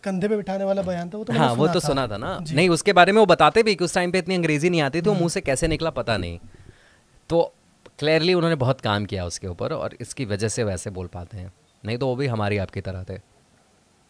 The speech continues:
Speaker 2: लोगों को बॉलर्स के जर्सी नंबर तक नहीं पता होंगे, बैट्समैन के पता होते हैं, लकी का कहना है। भाई, मुझे किसी का नहीं
Speaker 1: क्योंकि
Speaker 2: पता
Speaker 1: सब,
Speaker 2: है, honestly।
Speaker 1: वो बैट्समैन को ही एडमायर करते हैं।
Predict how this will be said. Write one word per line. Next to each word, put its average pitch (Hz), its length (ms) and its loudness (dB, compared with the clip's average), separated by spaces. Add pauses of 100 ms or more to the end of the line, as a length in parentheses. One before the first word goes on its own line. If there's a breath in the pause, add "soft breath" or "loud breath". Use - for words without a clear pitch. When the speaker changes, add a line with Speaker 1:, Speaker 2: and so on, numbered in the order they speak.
(840)
Speaker 2:
लोगों 160 220 4
को 190 120 2
बॉलर्स 147 320 2
के 180 100 0
जर्सी 127 280 0
नंबर 156 240 0
तक 175 180 -2
नहीं 160 120 0
पता 143 220 -2
होंगे, 131 340 -4 (360)
बैट्समैन 110 460 -2
के 131 80 -4
पता 104 220 -4
होते 92 200 -4
हैं, 98 80 -6
लकी 101 260 -6
का 104 100 -2
कहना 87 240 -8
है। 95 160 -10
भाई, 127 180 -2
मुझे 143 220 0
किसी 117 220 -4
का 104 100 0
नहीं 90 140 -6
Speaker 1:
क्योंकि 311 140 -4
Speaker 2:
पता 277 80 -4
Speaker 1:
सब, 277 160 2
Speaker 2:
है, - 80 2
honestly। 214 240 -6
Speaker 1:
वो 220 100 0
बैट्समैन 226 460 0
को 277 100 -2
ही 277 100 2
एडमायर 208 360 2
करते 175 340 -10
हैं। 165 160 -10